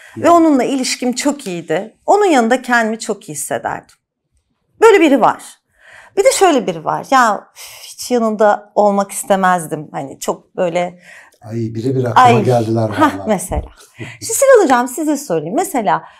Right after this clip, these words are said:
Speaker 1: bu ilk olumlu hatırladığınız kişiyle ilgili bana üç özellik söyleyin desem ne söylersiniz?
Speaker 2: Şefkatli,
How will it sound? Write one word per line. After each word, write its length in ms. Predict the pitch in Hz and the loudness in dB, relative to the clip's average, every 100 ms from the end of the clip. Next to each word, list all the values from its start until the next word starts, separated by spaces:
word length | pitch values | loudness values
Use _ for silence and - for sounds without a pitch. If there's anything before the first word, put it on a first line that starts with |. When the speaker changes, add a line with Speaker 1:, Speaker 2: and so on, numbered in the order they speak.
| _ | _
Speaker 1:
bu 220 | 233 370 - | -4 -4 0
ilk 280 | 381 392 - - _ _ _ _ _ - | 0 0 -2 -16 _ _ _ _ _ 2
olumlu 400 | 262 285 320 294 | 4 4 2 2
hatırladığınız 920 | 269 226 202 185 175 165 147 147 - _ _ _ | 0 -2 -2 -2 -2 -4 -6 -10 -16 _ _ _
kişiyle 500 | - 339 - 403 233 | -4 -4 0 2 2
ilgili 240 | 185 180 202 | 0 -4 -4
bana 260 | 277 349 - 415 | -2 -2 -2 -4
üç 100 | - | 0
özellik 540 | 262 240 233 233 226 | 0 2 0 0 -8
söyleyin 500 | - 202 180 180 165 | -4 -4 -2 -4 -4
desem 500 | 165 160 175 165 - - | -6 -4 -4 -4 -8 -6
ne 120 | 311 | -4
söylersiniz? 800 | - 160 143 139 143 - - 175 _ | -2 -4 -6 -10 -14 -18 -18 -18 _
Speaker 2:
Şefkatli, 760 | - 135 135 131 127 - - | -8 -4 -4 -4 -12 -12 -10